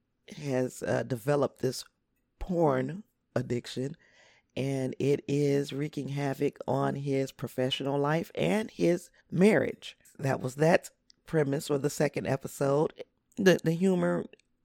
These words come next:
in regular Seth MacFarlane fashion, it, it was a, a little juvenile, and sometimes he carries a joke just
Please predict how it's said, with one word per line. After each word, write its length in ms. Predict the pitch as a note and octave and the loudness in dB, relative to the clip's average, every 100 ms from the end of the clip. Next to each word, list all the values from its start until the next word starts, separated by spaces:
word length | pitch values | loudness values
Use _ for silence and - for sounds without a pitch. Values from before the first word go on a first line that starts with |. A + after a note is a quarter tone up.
| _ | _
in 320 | - G3+ E3+ C#3+ | 0 2 2 2
regular 580 | D#3 D3+ C3+ B2 B2+ _ _ | 4 4 0 -2 -6 _ _
Seth 440 | - - D3+ D3 - | -18 -2 0 0 0
MacFarlane 640 | C3+ - D3+ C#3+ C3 B2 | -6 0 2 4 4 0
fashion, 680 | - D3 C#3+ C#3 - B2 B2+ _ _ _ _ - | -2 0 0 -2 -4 -4 -6 _ _ _ _ -2
it, 220 | D#3 C#3 - | 0 2 2
it 140 | C#3+ | 2
was 220 | D3+ D3 | 0 2
a, 160 | C#3 B2 - | 2 2 -2
a 100 | B2 | -4
little 280 | A#2 B2 F#3 | -2 -2 -2
juvenile, 580 | A#3+ G#3+ D#3 C#3+ E3 - _ _ _ _ - | 2 2 2 -2 -2 -6 _ _ _ _ -2
and 400 | C3+ D3 D3 D3+ - - | 4 4 4 0 -6 -12
sometimes 560 | - E3 - F3 D3+ | -4 -2 0 2 2
he 80 | D#3 | -2
carries 420 | - - D#3 C#3+ | -2 4 4 4
a 60 | C#3 | 0
joke 440 | B2+ D3 C3 - - - | 2 4 4 2 -20 -18
just 640 | B2+ C#3+ D#3+ C#3 - - | -6 2 2 0 -8 -14